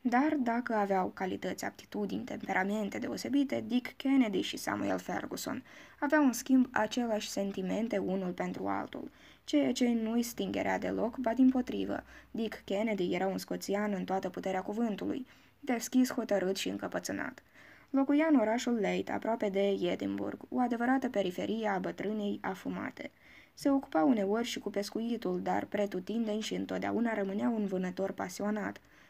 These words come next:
ceea ce nu era deloc surprinzător la un fiu al Caledoniei,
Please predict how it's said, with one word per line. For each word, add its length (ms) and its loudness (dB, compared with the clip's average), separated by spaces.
ceea 240 4
ce 140 0
nu 200 4
era 160 2
deloc 300 -2
surprinzător 760 -2
la 160 4
un 140 4
fiu 260 4
al 280 2
Caledoniei, 840 0